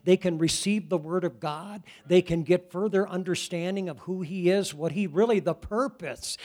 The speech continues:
and that's really the revelation we need in this hour. What's God's purpose? Amen. What's His plan? Amen. And I'm gonna tell you something, folks.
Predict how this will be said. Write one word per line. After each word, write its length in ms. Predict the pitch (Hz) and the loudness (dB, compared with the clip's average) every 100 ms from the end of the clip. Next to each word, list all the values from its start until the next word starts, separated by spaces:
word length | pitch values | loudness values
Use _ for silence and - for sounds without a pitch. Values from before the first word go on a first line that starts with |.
| - | -14
and 160 | 165 180 | -2 0
that's 220 | 220 - | 0 0
really 180 | 226 196 | 0 2
the 100 | 170 | 2
revelation 640 | 165 170 156 160 151 151 | 2 0 0 -4 -4 -6
we 120 | 143 | -4
need 200 | 151 156 | -2 -2
in 140 | 135 127 | -4 -8
this 220 | 143 - | -10 -6
hour. 260 | 131 107 110 - _ | -6 -6 -10 -16 _
What's 260 | 208 220 - | -8 -6 -6
God's 440 | 180 175 170 - | -6 -6 -6 -8
purpose? 960 | - - 208 190 - 135 - - - - _ _ _ _ | -10 -16 -12 -14 -12 -16 -10 -8 -8 -12 _ _ _ _
Amen. 420 | 151 165 175 160 117 | -8 0 2 0 -2
What's 200 | 170 - | -6 -4
His 200 | 190 - | -6 -8
plan? 640 | - 175 190 160 123 87 - - - 170 | -12 -8 -4 -4 -6 -14 -20 -20 -16 -4
Amen. 380 | 165 175 175 | 0 2 0
And 100 | 143 | -2
I'm 80 | 151 | -8
gonna 160 | 185 160 | -6 -6
tell 160 | 170 | -4
you 100 | 190 | -2
something, 460 | 180 165 143 143 131 | -2 -6 -10 -12 -16
folks. 380 | - 135 - | -14 -14 -12